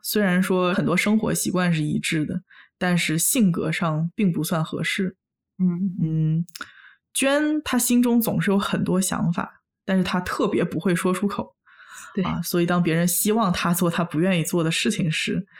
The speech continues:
Speaker 1: 就算心中千百个不愿意，也不会去拒绝人家。
Speaker 2: 对，对。
Speaker 1: 呃，我记得娟在第一场 solo 戏里面，她在去看天竺鼠的路上，遇到了那个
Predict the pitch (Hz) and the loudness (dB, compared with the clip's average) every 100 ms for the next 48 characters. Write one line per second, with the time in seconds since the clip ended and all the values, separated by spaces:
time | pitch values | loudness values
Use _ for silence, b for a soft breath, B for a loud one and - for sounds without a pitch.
0 | B B B B - 269 196 220 190 175 | B B B B -2 0 2 2 2 2
1 | - 190 185 180 180 - 190 180 - - | 2 2 4 4 2 0 0 2 0 -2
2 | 151 - 151 165 151 156 151 139 170 135 | -4 -2 0 2 2 0 0 0 0 -2
3 | 147 151 196 190 180 208 202 160 - 202 | -2 0 2 2 0 2 2 0 -2 -4
4 | - - 196 - 202 196 185 - 196 185 | -4 -4 -6 0 0 2 -2 -4 -4 -6
5 | B _ - 147 143 139 - 165 180 214 | B _ -6 -2 -2 -2 0 0 2 2
6 | 185 208 208 220 196 196 202 214 - - | 2 2 2 2 2 2 0 0 -2 -2
7 | - - 196 - 196 214 165 165 175 - | -2 -4 -2 0 2 2 0 0 -2 0
8 | - - - 180 196 - 175 175 170 165 | -2 -2 -2 -2 -4 -2 -2 0 2 0
9 | 156 190 - 170 180 165 - 180 180 180 | 0 -2 -4 -2 0 0 0 2 2 0
10 | - 147 202 208 175 156 - - B B | -2 0 2 2 2 0 -2 -4 B B
11 | B - 185 180 175 156 156 151 147 143 | B -4 0 2 2 2 2 0 0 0
12 | 123 | 0